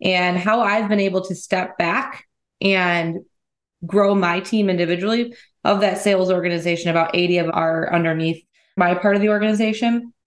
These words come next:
And it's because I've been able to empower and grow leaders who fit our sales culture and go back to our core values. The number one thing I say, and I know I've said it on this podcast before,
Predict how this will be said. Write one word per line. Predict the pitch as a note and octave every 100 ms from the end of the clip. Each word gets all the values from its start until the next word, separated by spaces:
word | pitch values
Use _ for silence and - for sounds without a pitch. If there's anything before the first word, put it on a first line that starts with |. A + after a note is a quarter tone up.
| _ _ G#3+
And | F#3
it's | F#3 -
because | G#3+ G3 A#3+ A3+ G3
I've | - F#3
been | F#3 F3+
able | F3+ F3+
to | F3+ G3+ E3+ E3+
empower | F3 F3 - F3 E3+ F3
and | F3 E3 D#3+ - _ _
grow | - G3 G3
leaders | F#3+ F#3 F3+ F3 F3
who | - F3+ - _
fit | - G3 -
our | E3
sales | E3+ F3 E3 E3
culture | - E3 D#3+ E3
and | D#3+ E3
go | E3+
back | D#3+ E3+ E3
to | -
our | E3 E3
core | E3 D#3
values. | D#3 E3 F3 - F3+ - _ _ _ _ -
The |
number | F#3 F#3+ G#3 A3
one | G#3+ G3+
thing | G3+ F#3+
I |
say, | F#3+ G3 F#3+ F#3+
and | F3+
I | F3+
know | F3+
I've | F3+
said | - G3
it |
on | G3
this | F#3
podcast | F#3+ F#3 F#3 G3 F3
before, | - E3 A3 B3+ C#4+ -